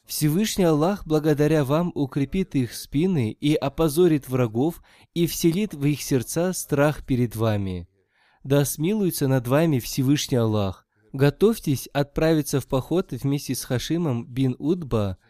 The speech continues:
и надейтесь на награды и блага от Всевышнего Аллаха. Если вы обретете победу, то получите трофеи – А если погибнете, то удостоитесь чести мучеников.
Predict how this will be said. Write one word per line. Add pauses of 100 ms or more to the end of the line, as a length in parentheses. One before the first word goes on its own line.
(160)
и
надейтесь
на
награды
и
блага
от
Всевышнего
Аллаха. (460)
Если
вы
обретете
победу,
то
получите
трофеи – (280)
А
если
погибнете,
то
удостоитесь
чести
мучеников.